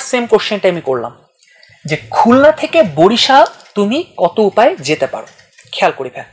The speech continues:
তোমাকে কোশ্চেনটা করা হলো, প্রথমে আসে এমন হতে পারে তুমি খুলনা থেকে ঢাকা হয়ে বরিশাল যাবা। তাহলে খুলনা থেকে যদি তুমি ঢাকা হয়ে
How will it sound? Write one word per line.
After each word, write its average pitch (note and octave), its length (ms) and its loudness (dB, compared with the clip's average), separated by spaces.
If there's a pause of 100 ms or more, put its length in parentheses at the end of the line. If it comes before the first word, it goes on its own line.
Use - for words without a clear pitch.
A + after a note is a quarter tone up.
(160)
তোমাকে E3 260 -2
কোশ্চেনটা F#3+ 420 -6
করা E3 200 4
হলো, A3+ 140 -2 (840)
প্রথমে F#4 340 2 (100)
আসে B3 180 -4 (360)
এমন C#4 200 -2
হতে D#4+ 240 -6
পারে C#4 120 4 (100)
তুমি A3 140 -2 (180)
খুলনা B3+ 400 2 (100)
থেকে C4+ 180 -4 (220)
ঢাকা B3 320 0 (120)
হয়ে F#3+ 160 4 (100)
বরিশাল E3 400 2
যাবা। A#2+ 180 -4 (920)
তাহলে B3+ 340 4 (460)
খুলনা C#4 380 4
থেকে E4+ 220 -4
যদি D#4+ 200 4
তুমি D#4 120 2 (160)
ঢাকা - 280 0 (120)
হয়ে A#3+ 180 4